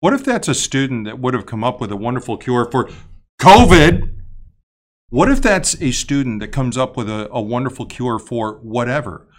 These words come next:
What if that's a student that gets into, to law and understands how to properly adjudicate? I mean, th-, this is very sad. And, and from a theological aspect,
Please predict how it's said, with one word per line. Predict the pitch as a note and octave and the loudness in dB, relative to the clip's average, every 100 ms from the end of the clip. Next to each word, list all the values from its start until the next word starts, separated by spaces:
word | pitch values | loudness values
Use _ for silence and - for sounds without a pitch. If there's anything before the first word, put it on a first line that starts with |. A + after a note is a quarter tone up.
| _ _ - | _ _ 0
What | C#3 | 0
if | D#3+ | 2
that's | D3 C#3 A#2+ | 0 0 -2
a | |
student | - - C#3+ C#3 A#2 G2 | -6 -2 -2 0 -4 -6
that | A#2 G2 | -10 -4
gets | B2 - | -4 -2
into, | B2+ A#2 A2 - A2 G#2 G2+ - | -2 -2 -6 -6 -6 -4 -6 -12
to | - A2+ G#2 G2 | -12 -8 -6 -8
law | F#2+ G#2+ A#2 A2+ G2 F2+ | -8 -2 0 0 -2 -6
and | B2 A2 G2+ F#2 - _ | -8 -8 -10 -12 -20 _
understands | A#2 B2 G2+ - B2 A#2 G2+ | -4 -2 -4 -4 -4 -4 -6
how | A2+ A#2 | -6 -4
to | A2 G2+ | -4 -8
properly | - - C3 - G#2+ G2+ | -8 -4 -4 -4 -8 -10
adjudicate? | F#2 G#2+ B2 - G2 F2 _ _ _ _ _ C#3 | -8 -6 -6 -8 -14 -14 _ _ _ _ _ -4
I | |
mean, | D#3 D#3 D3 - _ _ _ _ _ _ _ _ _ _ _ - _ _ _ _ | -2 -2 -6 -14 _ _ _ _ _ _ _ _ _ _ _ -20 _ _ _ _
th-, | F#3+ G3 C3 | -2 -2 -6
this | A#2+ G3 - | -2 0 0
is | A#2+ G2 | -4 -6
very | G2+ A#2+ C3+ C#3+ C3+ | -8 -4 -2 -2 -4
sad. | - B2+ A#2 G2 F2+ F2 - | -6 -6 -6 -6 -6 -12 -14
And, | D3 B2 B2 - | -8 -6 -6 -8
and | C3+ A#2 | -10 -4
from | D#3 C#3 | -2 -2
a | B2 | -4
theological | - - C4 E3+ E3 G#3+ - C3 A#2 | -6 -10 -6 -2 -2 -4 -6 -4 -2
aspect, | G#2 G#2 - G#2+ F#2+ | -2 -6 -8 -10 -10